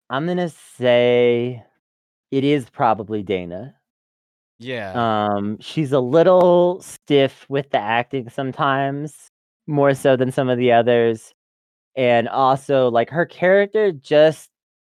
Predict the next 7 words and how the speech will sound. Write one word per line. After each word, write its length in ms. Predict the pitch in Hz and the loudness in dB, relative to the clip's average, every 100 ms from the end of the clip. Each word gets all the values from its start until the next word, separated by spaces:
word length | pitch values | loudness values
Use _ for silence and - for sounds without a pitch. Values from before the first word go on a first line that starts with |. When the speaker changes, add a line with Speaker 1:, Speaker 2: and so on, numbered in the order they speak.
| - | -6
Speaker 1:
isn't 500 | 139 151 147 151 107 | -4 -4 -6 -10 -14
given 480 | 95 120 113 135 123 | -6 -4 -4 -6 -4
that 240 | 117 120 | -4 -4
much 320 | 117 127 131 | -6 -8 -8
unique 480 | 120 117 120 120 127 110 | -12 -10 -8 -8 -10 -4
definition. 880 | 113 110 120 110 135 170 175 262 302 _ _ _ _ _ _ _ _ _ _ _ | -2 -2 -6 -6 -4 -4 -6 -10 -18 _ _ _ _ _ _ _ _ _ _ _
Speaker 2:
There's 120 | - | -4